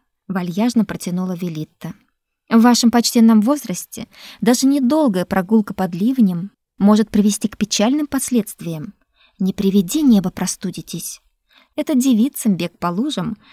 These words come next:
в радость и забаву, а вам надо беречь здоровье. Поверьте, бокал горячего вина со специями и травами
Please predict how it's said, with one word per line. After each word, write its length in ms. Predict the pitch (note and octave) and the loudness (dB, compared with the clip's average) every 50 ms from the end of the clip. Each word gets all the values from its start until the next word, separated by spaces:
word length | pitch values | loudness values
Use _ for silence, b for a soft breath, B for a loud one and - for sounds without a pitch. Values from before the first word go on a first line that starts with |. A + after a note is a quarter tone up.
| b b b b | b b b b
в 80 | b G#3 | b 0
радость 340 | A#3 C4 A#3+ A3+ G#3+ - - | 0 2 2 0 0 -2 -2
и 40 | |
забаву, 560 | G3 - A3+ G#3+ F#3+ E3 D3 D3 - B3+ B3+ - _ _ _ _ _ _ | -2 -2 -2 -2 -2 -4 -6 -8 -10 -12 -12 -14 _ _ _ _ _ _
а 160 | - A3 G#3+ G3 | 0 2 2 2
вам 220 | G3 F3+ F3+ F#3 | 2 0 0 0
надо 240 | F#3+ G#3 G#3 B3 A#3+ | 2 2 2 0 0
беречь 360 | - C4+ C4 A#3+ A3 - - | 0 2 2 2 2 0 -2
здоровье. 580 | - - C4+ C4 B3 G3 F3 - F#3+ D3 D3+ G#3 _ _ _ _ b b b b b b | -4 -4 -2 -2 -2 -2 -4 -6 -10 -16 -16 -16 _ _ _ _ b b b b b b
Поверьте, 680 | - D4 D4+ A#3 F#3 E3+ D#3 - - - - - - - _ - | 0 0 2 2 0 -2 -4 -6 -10 -16 -16 -16 -16 -20 _ -4
бокал 420 | - F3+ G#3+ G#3 - - G#3+ G3+ | 0 0 0 2 2 0 0 0
горячего 480 | F#3+ F#3+ F#3 G3 G3 F#3+ - G3 E3 F3 | 0 -2 -2 -2 -2 -2 -4 -4 -6 -6
вина 300 | E3 F3 F3 F3+ F#3+ F#3+ | -4 -4 -4 -2 -2 -2
со 120 | - - | -4 -6
специями 600 | F3+ - - - G3 G3 - - - F#3+ F3 E3+ | -8 -10 -10 -8 -8 -8 -8 -8 -8 -8 -6 -8
и 20 | E3+ | -8
травами 600 | - - F3+ G#3 C#4+ C4 A3+ E3+ D#3+ D3+ - - | -8 -8 -6 -6 -4 -4 -4 -6 -6 -8 -12 -16